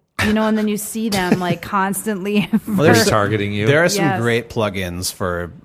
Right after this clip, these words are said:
Speaker 2: most browsers, Chrome specifically, Firefox, Safari, they all have 'em. One is called, like, Ghostly, something like that. But there's a few that, that, like,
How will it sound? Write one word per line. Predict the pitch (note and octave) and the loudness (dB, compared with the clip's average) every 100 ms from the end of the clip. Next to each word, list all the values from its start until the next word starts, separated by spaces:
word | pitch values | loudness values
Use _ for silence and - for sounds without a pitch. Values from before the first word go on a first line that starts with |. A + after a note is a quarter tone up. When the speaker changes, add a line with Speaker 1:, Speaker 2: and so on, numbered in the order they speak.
| - | -16
Speaker 2:
most | - G2 F#2+ | -8 -6 -6
browsers, | F#2+ E2 E2+ E2+ E2+ | -4 -4 -4 -8 -10
Chrome | - A2+ G#2+ | -4 -4 -4
specifically, | G#2+ - - F2+ F#2 F#2+ | -6 -8 -8 -8 -8 -8
Firefox, | - E2+ E2+ E2 D#2+ | -6 -6 -6 -6 -8
Safari, | - D#2+ E2+ | -8 -6 -6
they | F2 | -4
all | E2+ | -6
have | F2+ E2 | -6 -8
'em. | F2 E2 - _ - | -10 -12 -18 _ -6
One | A#2 | -2
is | B2+ | -2
called, | - B2+ G#2 | 0 -2 0
like, | G2+ E2+ | -2 -4
Ghostly, | F2+ F#2 G2 - - - G#2+ A2+ A#2 A#2+ A#2+ B2 C3+ C#3 | -8 -8 -6 -8 -10 -12 -10 -8 -8 -8 -8 -8 -8 -10
something | C3+ D3+ - | -12 -14 -12
like | C#3+ C#3+ | -10 -8
that. | D3+ D3 | -8 -6
But | - | -2
there's | C3 A#2 | -2 -2
a | |
few | B2+ B2+ A2+ | -2 -2 -2
that, | G2+ F#2+ | -4 -6
that, | G#2 | -6
like, | G#2+ G2+ - | -6 -8 -10